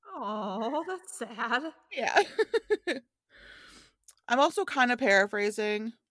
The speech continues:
Speaker 2: my essay so that people
Speaker 1: Gotcha.
Speaker 2: aren't like, "This doesn't sound very professional university grade."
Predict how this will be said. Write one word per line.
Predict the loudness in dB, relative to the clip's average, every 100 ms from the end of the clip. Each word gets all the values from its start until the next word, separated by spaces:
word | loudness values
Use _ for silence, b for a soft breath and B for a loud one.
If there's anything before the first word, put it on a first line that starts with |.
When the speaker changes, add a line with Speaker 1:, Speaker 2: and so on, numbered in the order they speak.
| -6
Speaker 2:
my | -2 2
essay | 0 0 0 0 -2
so | -2 0 2 4 2 0
that | -4
people | -4 -6
Speaker 1:
Gotcha. | -6
Speaker 2:
aren't | -6 -8
like, | -2 0 0 -4 -16 -20 _ _
"This | -10 -8
doesn't | -10 -10
sound | -8 -8 -6
very | -6 -2 -2 -4 -8
professional | -10 -8 -6 -8 -10 -10 -6 -6 -8
university | -8 -6 -6 -8 -14
grade." | -14 -10 -8 -8